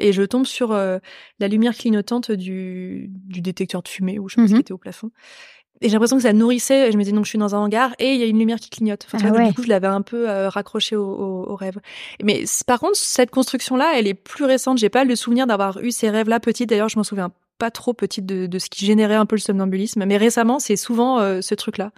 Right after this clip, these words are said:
Speaker 1: Alors, je, je rassure les auditeurs, ça n'arrive pas tous les jours,
Speaker 2: <laughs>
Speaker 1: mais <laughs> c'est souvent le même schéma quand même qui revient.
Speaker 2: Ok. Et quand tu te réveilles, tu te sens bien ?
Speaker 1: Bah, du coup, euh, anxieuse, ce qui du coup,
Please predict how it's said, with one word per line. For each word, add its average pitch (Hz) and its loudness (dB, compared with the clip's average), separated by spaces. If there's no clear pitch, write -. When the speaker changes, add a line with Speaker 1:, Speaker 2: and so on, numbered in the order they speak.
Speaker 1:
Alors, 185 4
je, 175 0
je 185 -4
rassure 190 -2
les 190 -2
auditeurs, 185 -8
ça - -6
n'arrive 180 -4
pas 180 -8
tous - -12
les 190 -4
jours, 226 4
Speaker 2:
<laughs> - -16
Speaker 1:
mais 226 6
<laughs> - -2
c'est 247 0
souvent 277 2
le 269 2
même 240 0
schéma 226 -2
quand 220 -6
même 208 -4
qui 208 -12
revient. 180 -10
Speaker 2:
Ok. 220 4
Et 190 2
quand 196 4
tu - -4
te - -14
réveilles, 208 2
tu - -10
te - -14
sens 180 2
bien ? - 0
Speaker 1:
Bah, - 0
du 226 0
coup, 349 4
euh, 208 4
anxieuse, 262 0
ce 220 -8
qui 240 0
du 269 2
coup, 311 0